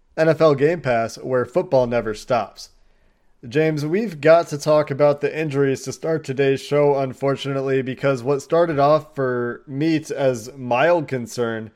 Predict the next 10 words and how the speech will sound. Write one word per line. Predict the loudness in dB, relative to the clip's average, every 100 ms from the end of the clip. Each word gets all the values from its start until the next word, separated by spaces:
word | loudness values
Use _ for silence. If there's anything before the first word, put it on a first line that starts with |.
| _ _ _ _
over | 0 0 0
Geno | -2 0 2
Atkins, | 2 2 0 -4 -4 -8 -2
Mike | 0 0
Daniels, | -2 -2 -2 -2 -2 -4 -8 _ _ _ _
has | 2 4 4 -2 -8
expanded | -10 -2 0 0 -2
a | -4
little | -4 -4
bit | -4 -6